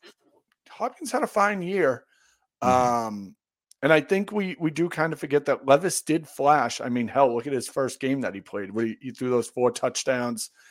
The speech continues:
Speaker 1: Everyone thought he was, you know, the next C J Stroud. <laughs> And, uh,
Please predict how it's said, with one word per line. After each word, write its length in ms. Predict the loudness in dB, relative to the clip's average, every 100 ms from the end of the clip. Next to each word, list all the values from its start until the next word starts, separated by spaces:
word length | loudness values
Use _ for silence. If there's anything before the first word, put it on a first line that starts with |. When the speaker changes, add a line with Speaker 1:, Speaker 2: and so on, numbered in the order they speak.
| _ 2
Speaker 1:
Everyone 320 | 4 4 2
thought 240 | 6 6
he 100 | 6
was, 280 | -2 -6 -12 _ -8
you 120 | -6
know, 320 | -6 -8 -12 _ -4
the 80 | -2
next 240 | -2 -4
C 160 | -8 -4
J 200 | -4 -4
Stroud. 440 | 0 4 4 2
<laughs> 480 | -6 _ _ _ -4
And, 500 | 2 2 2 2 2 4
uh, 480 | 4 4 2 -2